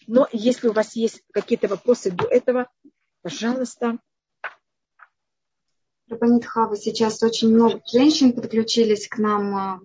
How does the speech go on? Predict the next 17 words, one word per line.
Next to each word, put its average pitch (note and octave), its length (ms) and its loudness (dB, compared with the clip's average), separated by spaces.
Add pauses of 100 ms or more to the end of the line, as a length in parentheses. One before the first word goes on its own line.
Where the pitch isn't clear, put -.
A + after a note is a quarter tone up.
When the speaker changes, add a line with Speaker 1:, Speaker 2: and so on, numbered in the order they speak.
(680)
Speaker 2:
смотреть G3+ 560 0
этот G3+ 240 -6
эфир A3+ 340 -4
по A3 120 -6
законам G3+ 480 -2
девятого G3 480 -2
ава. B3 380 2 (460)
Speaker 1:
Да. G#3 60 -4
Speaker 2:
Хотелось A3+ 420 0
бы A3 340 6
их G#3 260 -4
пригласить A3 540 -4
на G#3+ 120 -4
ваш G#3 280 -6
урок, A3 300 0
который G#3 380 -4
будет G3 480 -4